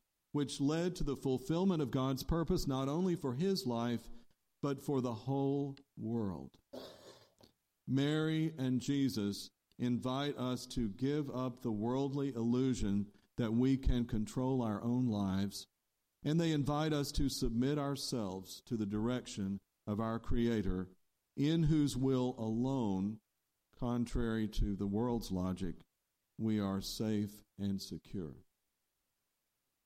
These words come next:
This level of engagement with God to which we are committed by our baptism and communion clearly requires us to put our egos aside.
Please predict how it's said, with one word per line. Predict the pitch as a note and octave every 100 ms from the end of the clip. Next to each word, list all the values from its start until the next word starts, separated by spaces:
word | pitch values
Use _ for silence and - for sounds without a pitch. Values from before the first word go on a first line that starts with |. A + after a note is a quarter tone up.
| _ _ _ _ - _ _ _ _ -
This | E3+ E3+ D3
level | D#3+ E3 E3 D3
of | C3
engagement | B2+ B2 C#3 C3+ B2 A#2
with | A#2 A#2
God | A#2 A2+ G2+ G2 -
to | B2+
which | A#2+ C3 C3
we | C3+
are | A#2+ A2
committed | B2+ A#2 C3 A2+
by | G#2+ A#2
our | A2 G#2 F#2+
baptism | B2 B2 A#2 A#2+ A2 A2 G#2+
and | G#2+ G2+
communion | A2 A#2 A#2+ G#2 E2+ F2 _ _ _ _ _ _
clearly | - D3+ D#3 E3
requires | D3 C#3+ - B2+ B2+ A#2+ A2+
us | G#2 -
to | A#2+
put | C3 A2+
our | G#2 G2+ B2+
egos | C3 G#2 G2 G2 F#2+ -
aside. | G2 - G#2+ F2+ E2